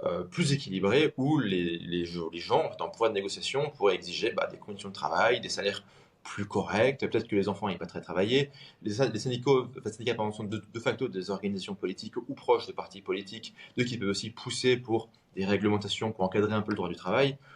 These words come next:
J'ai beau être libertarien, mais c'est vrai que faire travailler les gamins dès trois ans, c'est peut-être un peu extrême, tu vois.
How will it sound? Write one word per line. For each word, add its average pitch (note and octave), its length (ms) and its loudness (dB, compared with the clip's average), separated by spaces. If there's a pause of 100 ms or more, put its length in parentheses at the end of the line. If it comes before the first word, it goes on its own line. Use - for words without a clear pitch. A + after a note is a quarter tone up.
(160)
J'ai G#2+ 120 -6
beau A2+ 100 6
être A2 100 2
libertarien, G#2 520 2
mais - 100 2
c'est - 60 -4
vrai A2+ 100 2
que - 40 -4
faire G2+ 100 -4
travailler G2+ 320 2
les G2 100 4
gamins G2+ 240 4
dès F#2+ 80 6
trois - 280 2
ans, A#2+ 180 2 (140)
c'est - 100 -14
peut-être A#2 120 0
un A2+ 40 2
peu G2+ 100 4
extrême, D#2 320 -2
tu - 80 -12
vois. - 140 -10